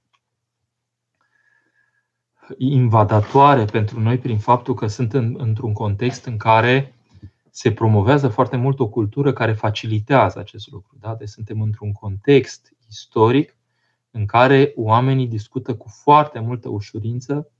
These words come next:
aspecte care, odată ascultate, duc la păcate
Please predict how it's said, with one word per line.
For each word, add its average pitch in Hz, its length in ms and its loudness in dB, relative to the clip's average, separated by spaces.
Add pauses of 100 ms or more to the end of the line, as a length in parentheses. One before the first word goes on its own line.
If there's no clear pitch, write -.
(180)
aspecte - 720 -4
care, 123 360 0
odată 123 460 0
ascultate, 110 680 -2
duc 127 180 -2
la 127 100 2
păcate 127 600 0